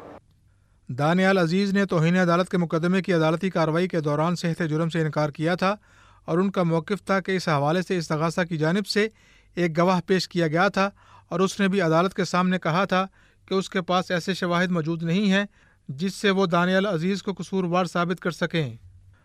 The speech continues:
توہین عدالت کے مقدمے میں دانیال عزیز مجرم ثابت ہونے پر اگلے ماہ ہونے والے عام انتخابات میں حصہ نہیں لے سکیں گے۔ سابق حکمراں جماعت پاکستان مسلم لیگ نواز کے رہنما نے الیکشن لڑنے کے لیے قومی اسمبلی کے حلقہ این اے ستہتر ناروال سے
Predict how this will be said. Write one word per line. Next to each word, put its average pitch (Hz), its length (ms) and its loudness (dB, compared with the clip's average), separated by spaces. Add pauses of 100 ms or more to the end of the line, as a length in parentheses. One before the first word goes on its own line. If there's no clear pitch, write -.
(120)
توہین 165 300 4
عدالت 185 360 4
کے 196 100 0
مقدمے 175 420 2
میں 190 100 2
دانیال 180 440 4
عزیز 175 340 2
مجرم 170 300 2
ثابت 170 320 0
ہونے 175 200 4
پر 185 160 0
اگلے 165 280 0
ماہ 180 140 2
ہونے 170 200 2
والے 175 220 2
عام 175 200 2
انتخابات 165 580 0
میں 190 180 4 (440)
حصہ 175 200 -2
نہیں 185 300 4
لے 185 140 4
سکیں 175 340 2
گے۔ 127 160 2 (440)
سابق 180 440 0
حکمراں 196 280 2
جماعت 180 320 2
پاکستان 180 400 0
مسلم 190 360 2
لیگ 185 100 2
نواز 170 300 2
کے 202 80 -4
رہنما 175 380 4
نے 190 160 2
الیکشن 180 340 0
لڑنے 160 300 2
کے 185 100 2
لیے 180 300 2 (480)
قومی 180 280 2
اسمبلی 180 340 2
کے 175 100 -2
حلقہ 156 280 0
این 175 240 2
اے 180 60 4
ستہتر 175 480 0
ناروال 175 420 4
سے 196 220 0